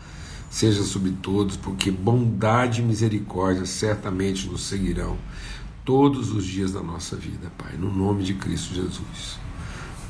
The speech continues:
Amém. Graças a Deus. A gente tá compartilhando aqui em Ezequiel, no capítulo quarenta e sete, né, um texto bastante conhecido: as águas que saem do templo, do trono de Deus,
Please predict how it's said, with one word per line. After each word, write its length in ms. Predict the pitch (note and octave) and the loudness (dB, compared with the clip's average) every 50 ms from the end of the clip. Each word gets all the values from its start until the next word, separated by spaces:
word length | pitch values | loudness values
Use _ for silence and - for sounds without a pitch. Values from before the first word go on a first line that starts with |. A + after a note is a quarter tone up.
| - - - | -6 0 4
Amém. 420 | G2 G2+ F2 D#2 C#2 - - - - - - - - - - - - - - - - - - - - - | 4 6 6 6 4 0 -2 -2 -6 -6 -8 -8 -8 -8 -10 -8 -8 -8 -8 -8 -8 -8 -10 -10 -8 -2
Graças 520 | G2+ G#2+ G#2+ A2 A2+ A2 - - G#2 - A#2+ | 2 4 6 6 6 4 2 0 0 2 2
a 80 | A#2 | 2
Deus. 540 | G#2 - - D#2 - - - - - - - - | 2 2 0 -2 -4 -6 -8 -8 -8 -8 -2 2
A 60 | A2 | 4
gente 260 | A2+ C#3 D#3 B2+ - | 6 6 6 4 4
tá 80 | - C3+ | 2 0
compartilhando 880 | C3+ - C#3 A2+ A#2+ - C3 B2+ B2 - A2 G2 G2 A2+ B2 B2 A#2 G#2 | 2 2 2 2 4 4 4 4 4 2 0 2 4 4 6 6 4 2
aqui 460 | - - - G#2 A2 A#2 B2 B2 A#2+ - - - - - - - - - - - - - - - | 2 0 0 2 4 4 4 4 2 -2 -6 -10 -12 -12 -14 -14 -14 -14 -14 -14 -14 -10 -4 2
em 180 | G#2 G#2+ A2 | 4 4 6
Ezequiel, 1080 | G#2 F#2+ F#2 F#2 F2 - C#3+ C#3+ C#3+ - - A2+ G2+ F#2+ G2 G#2 G#2+ A2 A2 G#2+ G#2+ A2 - - | 6 4 4 2 4 6 6 6 4 2 0 2 4 4 4 4 4 4 2 0 -2 -4 -4 -2
no 140 | G2+ G#2 | -2 -2
capítulo 880 | G2+ - - A#2 F#2+ - - - G2 G2 F#2+ F#2+ G#2+ A2 A#2+ B2 B2+ B2 - - - - | 0 0 0 0 0 0 0 0 0 0 0 0 0 2 4 4 2 2 -2 -8 -4 0
quarenta 520 | - A#2 G2 E2+ E2 F2 F#2+ F#2+ F#2+ A#2+ | 2 4 4 4 4 2 2 2 2 2
e 80 | B2 A#2 | 2 2
sete, 680 | - - - G#2 F#2+ G2 G2 F#2+ - - - - - - - - - - - - - - - - - - - | 2 2 2 4 4 4 2 2 0 -2 -2 -2 -4 -8 -10 -14 -14 -14 -14 -14 -14 -14 -14 -14 -14 -8 -2
né, 120 | - G2+ A2 | 2 4 6
um 120 | A2+ A2+ | 6 4
texto 440 | G#2 - - A2+ A2+ G#2+ - - G2 | 4 4 4 4 4 4 2 2 2
bastante 640 | F#2+ F#2+ F#2+ - - - - C#3 C#3+ D3+ D3+ - - | 2 2 2 2 0 2 4 6 6 6 6 2 0
conhecido: 760 | - G#2+ G2+ F2+ F2 E2+ - - - - G#2+ A2+ G#2 F2+ F#2 | 0 2 4 4 2 2 0 -4 -2 2 2 2 4 2 2
as 280 | F#2 F2 E2+ D#2+ F2 | 2 0 0 0 2
águas 600 | G2+ A2+ B2+ C3+ - A2 G2 F#2+ E2 E2 - - - | 4 6 6 6 6 4 2 0 -2 -2 -4 -6 -8
que 180 | - - G2+ | -4 -4 -2
saem 560 | F#2+ F#2+ - - - A#2 A2+ A#2+ B2+ A#2+ A2 G2+ | -2 -2 -2 -2 0 2 4 4 4 4 2 2
do 160 | F2+ E2+ F2+ | 2 0 -2
templo, 640 | - - - - A2+ B2 A#2+ A#2 - - D#2 D#2+ D#2+ | -4 -2 2 4 6 6 6 4 0 -2 -4 -4 -4
do 140 | E2 F2+ | -2 -4
trono 460 | F2+ - - G#2+ G#2+ A2+ A#2+ A2+ G#2 F#2 | -4 -2 0 4 4 6 6 4 2 2
de 140 | F2 F2+ | 0 0
Deus, 500 | F2 D#2+ E2 E2 E2 F2 F#2 - - - | -2 0 0 0 0 -2 -2 -4 -8 -12